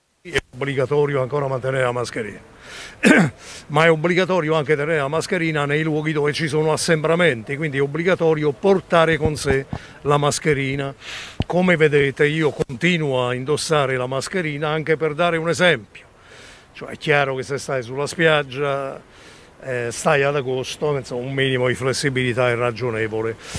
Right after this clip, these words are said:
però è bene avere molta prudenza. Il fatto che non sia più obbligatorio all'esterno non vuol dire che non si possa e non si debba indossare. Io continuerò ad indossare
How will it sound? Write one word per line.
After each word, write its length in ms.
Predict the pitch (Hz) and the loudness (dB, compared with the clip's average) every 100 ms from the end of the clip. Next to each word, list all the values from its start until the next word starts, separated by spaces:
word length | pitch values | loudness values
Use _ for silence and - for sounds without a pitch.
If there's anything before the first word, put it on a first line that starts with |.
| - - | -12 -2
però 300 | 160 156 165 | 4 6 8
è 100 | 147 | 6
bene 400 | 139 165 175 175 | 4 4 4 4
avere 320 | 156 151 147 | 4 4 4
molta 580 | 139 156 190 190 - 170 | 2 2 2 2 0 -2
prudenza. 760 | - 151 139 113 98 98 - 143 | -2 -2 0 -2 -4 -10 -6 -4
Il 80 | 156 | -2
fatto 360 | 190 180 160 | 0 0 2
che 100 | 147 | 0
non 140 | 165 151 | 0 0
sia 200 | 170 147 | 0 0
più 160 | 165 | 0
obbligatorio 800 | 151 147 160 175 170 165 143 135 | 0 0 2 4 6 4 6 4
all'esterno 960 | 135 151 - - 180 180 180 185 190 190 - - - - | 4 4 2 4 4 4 2 -2 -2 -6 -14 -18 -18 -10
non 160 | 175 156 | -6 2
vuol 180 | 151 | 2
dire 260 | 143 160 139 | 2 2 2
che 80 | 127 | 2
non 240 | 131 139 | -2 -2
si 140 | - 135 | -2 -2
possa 400 | 147 131 - 139 | 0 -2 -2 -2
e 40 | |
non 160 | 135 131 | -2 -6
si 140 | 139 | -2
debba 260 | 131 127 131 | -2 0 0
indossare. 580 | 123 131 131 104 104 | 0 -2 -2 -2 -2
Io 160 | 175 196 | 4 4
continuerò 560 | 185 151 165 160 147 147 | 2 0 0 2 2 0
ad 60 | |
indossare 560 | 151 185 - 170 107 | 0 0 2 2 2